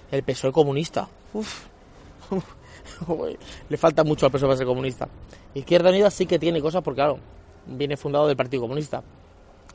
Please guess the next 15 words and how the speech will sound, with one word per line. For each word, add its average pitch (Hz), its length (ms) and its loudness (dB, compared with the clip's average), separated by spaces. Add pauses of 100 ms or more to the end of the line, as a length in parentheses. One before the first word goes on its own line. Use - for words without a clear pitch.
(640)
Esta 202 260 0
gente 185 240 0
del 170 100 4
pesoe 165 280 0
y 160 40 -2
Podemos 165 340 0
quieren 180 440 0
revivir 147 400 4
la 160 140 6
guerra 156 180 2
civil, 160 260 0
enfrentarnos, 160 540 2
provocar 143 440 0
heridas 147 300 0
abiertas. 160 480 0